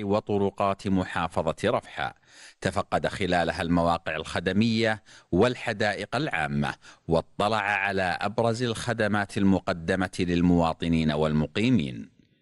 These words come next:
زيارة الأمير فيصل بن خالد التفقدية لمحافظة رفحة تأتي للعناية بالمواطن والمقيم وضمن توجيهات القيادة الحكيمة.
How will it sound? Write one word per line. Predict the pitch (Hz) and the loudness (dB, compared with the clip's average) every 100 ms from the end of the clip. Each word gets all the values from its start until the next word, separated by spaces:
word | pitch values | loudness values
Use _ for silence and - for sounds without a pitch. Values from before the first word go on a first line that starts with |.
| _ _ _ _ | _ _ _ _
زيارة | 85 85 73 73 92 | -2 0 0 0 -2
الأمير | 76 80 78 | -2 0 0
فيصل | - 113 107 - 107 101 | 0 -2 -2 -2 -2 0
بن | 101 | 0
خالد | 92 90 78 76 73 | -2 0 0 0 -2
التفقدية | - 82 87 85 - 90 110 110 110 104 104 | -4 -4 -2 -2 0 0 2 2 2 0 0
لمحافظة | 110 143 135 - 120 117 110 104 107 78 | 0 2 0 0 -4 -2 -4 -2 0 0
رفحة | - - 69 - - - - _ | -2 -4 -4 -4 -12 -20 -20 _
تأتي | 120 - - - 120 104 | -2 -2 -4 0 2 2
للعناية | 107 95 101 95 87 78 - | 0 0 2 2 2 -2 -4
بالمواطن | 80 98 120 120 117 113 - 110 107 | -2 2 4 4 4 0 0 0 2
والمقيم | 101 95 110 - 92 69 60 - - - - | 2 2 0 0 -6 -6 -8 -12 -20 -12 -2
وضمن | 78 78 101 101 98 | 0 2 2 2 0
توجيهات | 110 95 87 90 87 90 85 - | 0 2 2 -2 -2 -2 -4 -4
القيادة | 82 78 80 80 76 69 73 76 | -6 -4 -2 0 0 0 -6 -8
الحكيمة. | 69 - - 67 62 62 | -6 -6 -6 -6 -6 -8